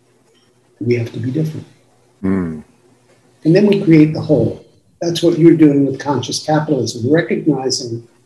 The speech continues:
Speaker 1: it's not just growth, and not just growth so that the financial, the quarterly returns. People go to their doctor and they expect the doctor to tell them how they are.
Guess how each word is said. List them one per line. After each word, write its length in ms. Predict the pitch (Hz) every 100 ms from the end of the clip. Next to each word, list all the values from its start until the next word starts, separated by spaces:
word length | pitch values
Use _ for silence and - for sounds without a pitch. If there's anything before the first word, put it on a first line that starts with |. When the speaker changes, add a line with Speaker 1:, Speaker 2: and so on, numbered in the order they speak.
| -
Speaker 1:
it's 220 | - -
not 400 | 127 135 143 -
just 320 | 147 - -
growth, 280 | 123 95 - _ _ _ _ - - - - - -
and 140 | 139
not 260 | 143 160 -
just 300 | 160 - -
growth 260 | - 143 -
so 220 | - 143
that 180 | - -
the 80 |
financial, 800 | - - 143 139 139 139 - 131 - _ _
the 80 | 156
quarterly 560 | - 170 156 147 143 127
returns. 840 | 123 - - 123 107 - - - _ _ _ _ _ _ _ _ - - - -
People 240 | - - -
go 180 | 180
to 100 | 175
their 200 | 175 160
doctor 640 | 151 175 202 - 131 117 156 - _ _ _ _ _ _ _ _ _ _ _ _
and 560 | 147 147 147 147 147 - - _ _ _ -
they 220 | 156 160
expect 600 | 151 151 - 185 185 -
the 60 | 165
doctor 640 | 156 151 160 - - 165
to 140 | 147 113
tell 220 | 151 139
them 160 | 143
how 360 | 120 - 143 135
they 180 | 135 131
are. 280 | 123 117